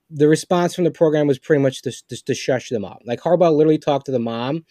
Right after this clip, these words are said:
and actually had this, like, semi-genuine conversation, or at least he let it, made it sound like that. But it was just complete non-story. This kid ended up transferring, is still playing college football.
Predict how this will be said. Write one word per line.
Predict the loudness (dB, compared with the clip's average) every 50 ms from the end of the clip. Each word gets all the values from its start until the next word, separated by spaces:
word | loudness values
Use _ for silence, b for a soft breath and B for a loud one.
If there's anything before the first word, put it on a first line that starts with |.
| b b b b b _
and | 0 0
actually | 0 2 2 2
had | 2 4 4
this, | 2 0 2
like, | 0 0 0
semi-genuine | 0 2 2 4 4 4 4 2 2 2 0 2 2 2 0 0 -2
conversation, | -4 -6 -6 -6 -8 -6 -4 -4 -4 -4 -6 -6 -6
or |
at | -4 -6
least | -6 -8 -8
he | -8 -8 -8 -8 -6
let | -6 -4 -4
it, | -4 -4
made | -4 -4 -4 -4
it | -6 -10 -14 _ _ _ _
sound | -10 -8 -6 -4 -2 -2
like | -2 -2
that. | -2 -2 0 -2 -2 -6 b b b b b b b b b b _ 4
But | 6 8
it |
was | 8 8 6
just | 4 0
complete | 0 2 2 2 2 2
non-story. | 2 2 0 0 -2 0 2 4 4 4
This | 4 2 2
kid | 2 2
ended | 4 4 4 2
up | 2
transferring, | 0 0 0 0 0 -2 -2 -2
is | -2 -2 6
still | 8 8 8 8
playing | 4 0 2 2 4 2 2
college | 2 2 2 2 0 0
football. | 0 -2 -2 0 -4 -6 -6 -10